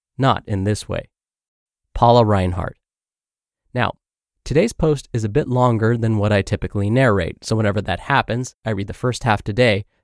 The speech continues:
and finish up the rest for you tomorrow. Now, I also want to mention, today's author is gonna start by talking about how motivational quotes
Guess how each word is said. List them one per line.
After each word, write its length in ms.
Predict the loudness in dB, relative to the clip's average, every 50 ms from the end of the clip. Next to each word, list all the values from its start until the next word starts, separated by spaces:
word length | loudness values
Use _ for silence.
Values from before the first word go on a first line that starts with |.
| _
and 180 | -6 -6 -4 -2
finish 240 | -2 -2 0 0 -2
up 140 | -4 -4
the 100 | -4 -2
rest 260 | 0 2 2 0 0 -2
for 100 | -2 -2
you 300 | 0 0 -2 -2 -4 -8
tomorrow. 480 | -6 -2 0 2 4 4 4 2 0 -4 _ _ _ _ _ _ _ _ _ _ _
Now, 220 | -4 -4 -4 -4 -8 _ _ _ _ _ _
I 100 | 0 2
also 300 | 2 2 2 0 0 0
want 160 | 0 0 0
to 40 | 0
mention, 420 | 0 -2 -2 -4 -4 -8 -10 -10 -12 _ _ _ _ _ _ _ _ _
today's 320 | -8 -2 0 0 0 0 0
author 320 | 0 0 0 -2 -2 -2
is 100 | -2 -2
gonna 220 | -2 -4 -4 -4 -4
start 500 | -6 -10 -2 0 2 2 2 2 0 -8 _ _ _ _ _ _ _ _ _
by 100 | -6 -4 -4
talking 420 | -2 -2 0 -2 0 0 -2 -2
about 260 | 0 0 0 -2 -2
how 440 | -2 0 2 4 4 4 2 0 -6 _ _ _ -2
motivational 760 | 0 2 2 2 2 0 0 -2 -2 -2 0 0 0 0 -2
quotes 540 | 0 0 2 4 4 4 2 0 -6 _